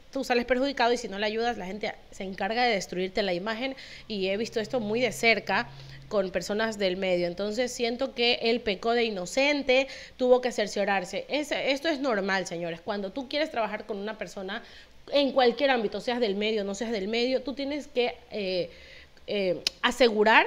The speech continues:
el cincuenta por ciento. De hecho, creo que a Nacho, el cantante, una vez también le pasó algo parecido, ¿no? Nunca le pagaron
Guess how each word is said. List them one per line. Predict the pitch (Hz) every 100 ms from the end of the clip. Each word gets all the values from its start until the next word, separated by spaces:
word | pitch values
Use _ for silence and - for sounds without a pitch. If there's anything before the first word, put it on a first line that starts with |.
| 494
el | 247
cincuenta | - 208 196 226 285
por | - 208
ciento. | - 185 160 131
De | 240 233
hecho, | 233 302
creo | 254 254
que | 269
a | 220
Nacho, | 226 269 262 214 208
el | 226
cantante, | 190 190 226 254 254
una | 220 226
vez | 220
también | 220 202
le | 220
pasó | 226 170 233 269
algo | 202 185
parecido, | 190 160 165 170 160
¿no? | 190 220
Nunca | 220 190 214 240
le | 226
pagaron | 196 175 196